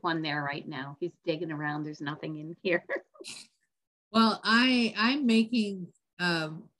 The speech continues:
Speaker 2: tacos for dinner for my best
Speaker 1: Oh,
Speaker 2: friend
Speaker 1: yum.
Speaker 2: who's coming down from Milwaukee. And then tomorrow we're, we have tickets to a show in the town where we met in co-, where we went to, well, he went to grad school, I went to college.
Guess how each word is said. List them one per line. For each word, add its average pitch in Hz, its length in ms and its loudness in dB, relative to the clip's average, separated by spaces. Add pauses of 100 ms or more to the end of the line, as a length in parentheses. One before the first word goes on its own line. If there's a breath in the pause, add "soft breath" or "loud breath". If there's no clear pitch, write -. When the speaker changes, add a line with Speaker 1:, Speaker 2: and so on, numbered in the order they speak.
(100)
Speaker 2:
tacos 208 540 2
for 175 100 0
dinner 147 440 -4
for 156 80 -6
my 147 180 -6
best 165 260 -2
Speaker 1:
Oh, 285 80 6
Speaker 2:
friend 339 160 10
Speaker 1:
yum. 349 120 6
Speaker 2:
who's 233 260 0
coming 196 260 0
down 175 460 2
from 170 220 -2
Milwaukee. 165 760 -2 (460)
And 175 180 4
then 180 140 4
tomorrow 202 640 4
we're, 175 460 2
we 170 140 4
have 165 160 -2
tickets 214 420 -4
to - 120 -6
a 175 40 0
show 170 580 -2
in 165 140 -4
the 160 100 -6 (100)
town 180 280 0
where 156 140 0
we 160 120 0
met 156 340 -4
in 147 140 -16 (140)
co-, 160 180 0
where 156 180 -2
we 151 120 0
went 156 160 -6
to, 165 80 -12 (160)
well, 151 180 0
he 180 140 0
went 170 160 0
to 170 40 0
grad 151 320 -2
school, 139 200 -8
I 139 100 -2
went 135 160 -10
to 143 80 -10
college. 160 520 0